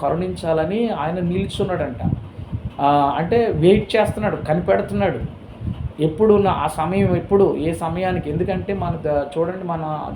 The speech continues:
జీవితంలో మీరు గమనించినట్లయితే,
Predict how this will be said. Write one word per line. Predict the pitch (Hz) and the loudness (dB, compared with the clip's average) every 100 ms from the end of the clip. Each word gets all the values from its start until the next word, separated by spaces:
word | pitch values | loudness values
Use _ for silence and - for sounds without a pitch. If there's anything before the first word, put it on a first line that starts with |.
| - | -8
జీవితంలో | 151 170 180 165 135 139 160 - - - - - - 127 | -6 -4 -2 0 2 2 0 -2 -10 -12 -8 -8 -4 -4
మీరు | 143 143 | -2 0
గమనించినట్లయితే, | 143 165 180 175 180 156 156 156 175 226 165 113 | 0 0 -2 -2 -4 0 -2 0 0 0 -2 -6